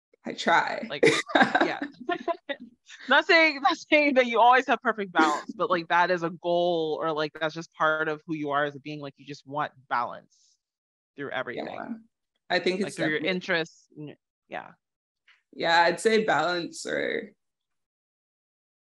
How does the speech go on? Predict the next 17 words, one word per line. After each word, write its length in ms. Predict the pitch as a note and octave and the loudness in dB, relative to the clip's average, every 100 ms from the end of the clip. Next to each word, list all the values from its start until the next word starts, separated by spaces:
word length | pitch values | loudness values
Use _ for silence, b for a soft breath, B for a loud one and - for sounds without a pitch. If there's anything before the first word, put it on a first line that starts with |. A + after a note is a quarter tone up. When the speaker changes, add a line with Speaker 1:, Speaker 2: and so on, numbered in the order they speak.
| - | -6
Speaker 1:
yeah, 240 | F3 E3 | 0 4
I 100 | D#3+ | 2
think 340 | D#3+ G#3 G3+ - | 2 0 -2 -2
balance 380 | - - - - | -6 -6 -8 -10
is 180 | G3 F#3 _ _ _ - | -12 -14 _ _ _ -4
the 80 | E3+ | -2
exact 520 | E3 - A#2 G#2+ - | -2 -6 -8 -8 -8
word 220 | - - | -6 -6
to 80 | - | -8
describe 540 | - - - - - | -8 -8 -6 -6 -6
it, 160 | - - | -8 -12
is 260 | - - D3+ | -12 -10 -6
what 140 | E3+ | -2
I'm 120 | - G#2+ | -2 -4
always 260 | A#2 - | -6 -8
striving 480 | - A2+ - G#2 G#3 | -6 -6 -8 -10 -14
for. 320 | - - - | -14 -12 -12